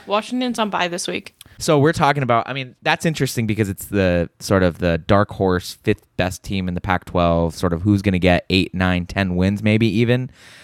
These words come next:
Speaker 2: Um, that game is gonna decide that. Um, Oregon State and Washington are sort of on the same tier. Oregon State, I'd put them a tier above right now, but, like, Washington easily could jump into that next tier. So we'll,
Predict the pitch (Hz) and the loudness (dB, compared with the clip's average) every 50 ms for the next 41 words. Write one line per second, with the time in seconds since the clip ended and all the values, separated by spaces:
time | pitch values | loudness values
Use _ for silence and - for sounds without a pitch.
0 | - - - _ - 113 113 107 104 98 92 85 78 - _ - 117 113 - 151 | -20 -20 -10 _ 0 2 2 4 2 2 0 -4 -8 -6 _ -2 -2 0 0 0
1 | 160 165 156 139 123 147 147 143 127 135 - - 117 123 120 107 90 82 80 - | 0 2 0 0 0 0 0 0 0 0 0 2 2 2 2 0 -2 -6 -10 -8
2 | 87 73 69 - - _ _ - 92 92 90 90 90 87 - - - 104 110 120 | -8 -8 -8 -10 -14 _ _ -4 -2 0 0 0 -2 -4 -6 -4 -2 -2 0 0
3 | 123 113 - 135 127 117 113 110 117 120 - 113 95 104 95 87 90 - - 101 | -2 -2 0 0 0 2 2 2 2 0 -2 -4 -6 -4 -4 -4 -4 -2 -2 0
4 | 101 98 104 107 107 101 - 110 113 117 117 120 123 127 123 - - - 127 123 | 0 0 0 0 -2 -2 -2 0 0 2 0 0 0 -2 -4 -6 -8 -6 -2 0
5 | 127 127 123 113 107 101 95 95 - 101 107 113 107 - 120 117 113 113 113 - | 2 4 4 4 4 4 4 2 2 0 0 -2 -2 0 0 2 2 0 0 -2
6 | 127 113 120 113 117 104 120 123 120 117 92 120 123 135 135 135 143 139 127 123 | -2 -2 0 0 0 0 2 2 2 2 2 2 2 2 2 2 2 2 2 2
7 | 139 143 143 143 143 143 147 - - - - - _ _ - 120 101 87 107 107 | 2 2 4 4 4 2 0 -4 -10 -20 -20 -20 _ _ -4 -2 -2 0 2 0
8 | 101 - - - 95 104 107 117 117 - 123 113 131 117 117 123 131 117 117 113 | 0 0 -2 0 2 2 4 2 2 0 -2 0 0 2 2 2 0 0 0 -2
9 | 101 90 - 92 82 80 80 - 92 85 82 90 82 90 87 87 85 82 85 85 | -2 -2 -2 -4 -4 -4 -4 -4 -4 -2 -2 -4 -4 -4 -2 -2 -2 -2 -4 -4
10 | 82 - - - 104 107 117 123 - - 95 87 85 85 90 90 90 90 87 - | -6 -6 -6 -2 0 0 0 0 0 0 0 0 0 0 0 2 2 0 0 -2